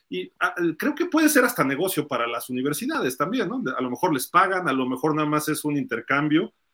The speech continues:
eh, a lo mejor después tendrán clínicas de jugadores de los Texans y coaches en, en el Banorte, no lo sé,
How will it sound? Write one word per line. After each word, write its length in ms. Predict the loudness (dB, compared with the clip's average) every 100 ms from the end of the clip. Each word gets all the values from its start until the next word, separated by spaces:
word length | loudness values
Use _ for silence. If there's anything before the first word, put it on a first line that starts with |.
| _ _ -2
eh, 140 | 2
a 80 | 2
lo 80 | 2
mejor 200 | 2 2
después 260 | 2 -2
tendrán 320 | 0 0 0 2
clínicas 480 | 2 2 0 -4
de 80 | -6
jugadores 400 | -6 -2 0 0
de 80 | -4
los 180 | -8 -6
Texans 400 | -6 -4 -4 -6
y 60 |
coaches 580 | -2 2 2 4 0 0
en, 300 | -6 -8 -10 -12
en 120 | -10
el 100 | -6
Banorte, 640 | -4 0 2 2 -2 -4
no 140 | -4 -4
lo 80 |
sé, 180 | -2 -4